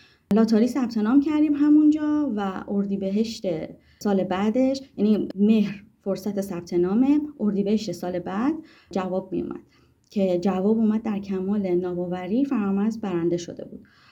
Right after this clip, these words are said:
منتها همون شب ما متوجه شدیم که اصلاً شدنی نیست، چون ترامپ رئیس جمهور آمریکا بود اون زمان و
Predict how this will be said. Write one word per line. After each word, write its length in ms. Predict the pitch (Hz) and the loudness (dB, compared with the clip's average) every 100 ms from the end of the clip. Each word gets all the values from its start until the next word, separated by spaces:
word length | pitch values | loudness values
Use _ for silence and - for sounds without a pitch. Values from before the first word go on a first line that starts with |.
| _ _ 196 | _ _ -2
منتها 600 | 214 240 269 269 277 269 - _ _ | 0 2 2 2 2 0 -8 _ _
همون 280 | 226 240 | 2 6
شب 300 | 247 247 254 - | 6 4 -4 -4
ما 220 | 226 226 | -2 0
متوجه 440 | 233 226 190 185 202 | 0 -2 -2 -4 -4
شدیم 260 | 220 240 | -2 0
که 60 | 226 | 0
اصلاً 140 | 180 214 | 0 -2
شدنی 360 | 233 190 190 | -2 0 2
نیست، 200 | 214 202 | 2 2
چون 200 | - 214 | -4 -8
ترامپ 540 | 208 190 175 202 240 208 | -6 -4 -2 0 -2 -2
رئیس 220 | 175 175 | -4 -4
جمهور 340 | 180 175 196 | -4 -2 -2
آمریکا 500 | 180 170 175 170 196 | -2 0 0 0 -6
بود 380 | 233 311 320 320 - - _ | -2 -2 -2 -6 -18 -20 _
اون 180 | - 269 | -2 0
زمان 580 | 262 269 269 269 269 247 | 2 0 0 0 0 0
و 380 | 208 185 180 165 | -2 -2 -2 -2